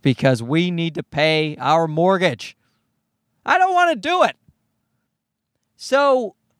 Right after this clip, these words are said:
you know, Grass, go fuck yourself. You're not so green. Right now, we take trips, trips, as my voice cracked. My voice is still not completely better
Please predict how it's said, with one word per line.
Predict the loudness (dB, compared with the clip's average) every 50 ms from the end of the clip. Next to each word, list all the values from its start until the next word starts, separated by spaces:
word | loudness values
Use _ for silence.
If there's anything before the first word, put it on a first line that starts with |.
| _ _ _ _ _ _ _
you | -8 -8 -6
know, | -2 0 0 0 0
Grass, | 0 0 2 2 4 4 2 0 -2 -8 -12 -14 -10 -4
go | 0 0 0
fuck | 0 -2 -2 0 0 0 0 -2
yourself. | -8 -8 -6 -4 0 0 2 0 0 -2 -8 -20 _ _ _ _ _ _ _ _ _ _ _ _ _ _ _ _ _ -10
You're | -6 -2
not | 0 0 0 0 -2
so | 0 0 0 0
green. | -2 -2 -2 0 2 2 2 2 0 0 -2 -4 -8 -12 _ _ _ _ _ _ _ _ _ _ _ _ _ _ _ _ _ _ _ _ _ _ _ _ _ _ _ _ _ _ _ _ _ _ _
Right | -2 0 2 2 0 -2 -2
now, | -2 0 2 2 2 2 0 -2 -4 -8 _ _ _ _ _ _ _ _ _ _ -6
we | -2 0 0 0 0
take | -2 -2 -2 -2 -2 -2 -4
trips, | -8 -8 -2 0 0 0 0 -2 -6 -12 -12 -12 -12 -14 _ _ _ _ _ _ _ _ _ _ _ _ _ _ _ _ _ _ _
trips, | -4 2 4 4 4 2 _ -10 -12 -12 -12 -12 -14 -18 _ _ _ _ _ _ _ -20
as | -10 -4 -2 -2 0 0 0
my | -2 0 0
voice | 0 0 0 0 0 -2
cracked. | -2 0 2 2 2 0 -4 _ -20 -20 _ _ _ _ _ _ _ _ _ _ _ _ _ _ _ _ _ _ _ _ -6
My | -6 -2
voice | 0 0 0 0 -2
is | -6
still | -6 -2 -2 0
not | 0 0 -2
completely | -4 -8 -10 -10 -8 -8 -8 -8 -8 -10 -12
better | -12 -12 -16 -18 -18 -20 -20